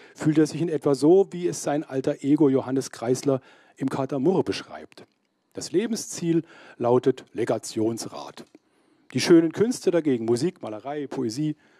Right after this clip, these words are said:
sind nichts weiter als ein angenehmer Zeitvertreib, der zur Erheiterung und Belustigung dient. So hat es Hoffmann selbst beschrieben im Kater Murre.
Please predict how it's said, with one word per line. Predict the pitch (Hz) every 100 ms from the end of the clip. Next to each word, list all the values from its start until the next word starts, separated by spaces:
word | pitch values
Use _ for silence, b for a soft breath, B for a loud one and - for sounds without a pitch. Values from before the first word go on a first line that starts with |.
| b b b _
sind | - 269
nichts | 165 - 123
weiter | 120 143
als | 127 120
ein | 131
angenehmer | - 104 107 117 127 -
Zeitvertreib, | - - 110 104 107 107 -
der | - 127 139 b _
zur | -
Erheiterung | 160 - 120 120 113 110 110 - B
und | 131 -
Belustigung | 113 113 - - - - - -
dient. | - - - _ _ _ _
So | -
hat | - -
es | - - _ b b b b
Hoffmann | 120 - 131
selbst | 120 123 -
beschrieben | 147 127 135 156 - -
im | 117
Kater | 113 104 101
Murre. | 87 76